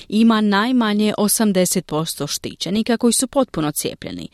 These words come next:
Podaci pokazuju da šesnaest posto domova ima najmanje pedeset posto potpuno cijepljenih stanovnika, dok trideset šest posto domova ima između pedeset i osamdeset posto stope cijepljenja.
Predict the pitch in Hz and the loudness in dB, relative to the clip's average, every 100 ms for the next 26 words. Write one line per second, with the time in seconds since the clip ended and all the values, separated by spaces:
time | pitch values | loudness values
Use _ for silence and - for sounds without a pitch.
0 | - - - - 185 135 135 - 240 302 | -20 -20 -18 -2 -2 -2 -6 -4 -2 -2
1 | 277 285 277 269 277 269 262 - 220 - | 0 0 2 2 0 0 -2 -2 -2 0
2 | 220 - 175 - 175 139 - 170 214 233 | -2 0 -2 0 -4 -4 -4 -4 0 -2
3 | - - - 214 220 214 202 202 214 196 | -2 -18 -2 2 4 4 2 2 2 2
4 | 180 131 147 240 - - _ 294 247 247 | 2 0 0 -2 -4 -20 _ -2 0 0
5 | - 196 190 190 - 185 202 180 - 156 | 0 0 -2 -2 -2 -2 0 -2 -2 -4
6 | - 160 - - 147 - 135 143 131 - | -2 -4 -6 -10 -8 -6 -6 -6 -8 -12
7 | - 247 269 - - 254 - 277 262 254 | -8 -6 -6 -12 -4 -4 -2 -2 0 0
8 | - 254 240 269 240 - 190 - - 120 | 0 -2 -2 -2 -2 -2 -4 -4 -8 -8
9 | - 220 247 240 240 240 233 226 226 240 | -4 -2 0 0 2 2 0 0 -2 -2
10 | - 226 147 - 233 233 - - - 277 | -2 -2 0 0 -2 -2 -8 -10 0 0
11 | - 277 151 151 - - 190 220 - 247 | 2 2 2 -2 -4 -8 -4 -4 0 0
12 | 240 - - 160 - 202 175 165 - - | 0 -6 -8 -8 0 0 0 -2 -8 -10